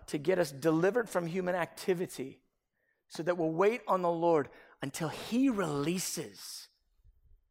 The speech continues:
power?" You know, the church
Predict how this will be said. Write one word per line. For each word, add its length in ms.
power?" 440
You 80
know, 200
the 200
church 760